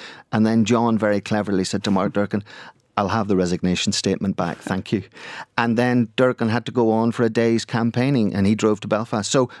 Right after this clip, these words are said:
by the time that Durkan got in his car to drive to Belfast, he had done a day's work.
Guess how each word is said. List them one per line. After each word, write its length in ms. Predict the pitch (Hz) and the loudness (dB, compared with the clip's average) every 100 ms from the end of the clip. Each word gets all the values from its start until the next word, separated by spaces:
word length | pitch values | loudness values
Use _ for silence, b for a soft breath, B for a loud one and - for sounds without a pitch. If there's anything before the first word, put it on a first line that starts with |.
| - | -4
by 80 | - | -2
the 100 | 120 | -2
time 260 | - 147 160 | 0 0 2
that 100 | 110 | 2
Durkan 300 | 131 131 113 | 0 2 2
got 180 | 113 110 | 2 2
in 100 | 107 | 2
his 120 | 98 | 0
car 300 | - 110 104 | 0 0 0
to 100 | 104 | -2
drive 220 | 104 104 | -2 -2
to 80 | 104 | -2
Belfast, 480 | 101 101 101 95 - B B _ _ | -2 -2 -2 -4 -8 B B _ _
he 140 | 131 | 0
had 120 | 107 | 0
done 180 | 107 101 | 0 0
a 60 | 104 | 0
day's 300 | 98 92 - | 0 -2 -2
work. 380 | 92 87 - | -2 -4 -8